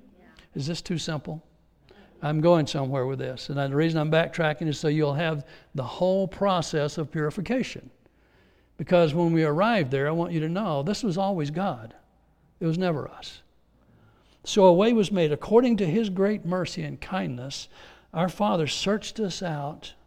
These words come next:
Speaker 2: reached down to lift us out of the kingdom of darkness, and placed us in the kingdom of light. You with me?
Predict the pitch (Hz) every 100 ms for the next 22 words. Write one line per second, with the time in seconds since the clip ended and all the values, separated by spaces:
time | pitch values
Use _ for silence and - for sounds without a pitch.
0 | _ _ _ - - _ - 139 185 233
1 | - 202 202 180 156 156 147 165 208 -
2 | 190 170 - 180 165 147 139 139 - 185
3 | 156 143 131 160 180 - 151 135 - -
4 | - _ 160 160 - 226 247 - 156 151
5 | 151 175 160 151 - 165 160 156 160 180
6 | 190 - - - _ _ _ _ _ _
7 | _ _ _ 147 151 175 220 240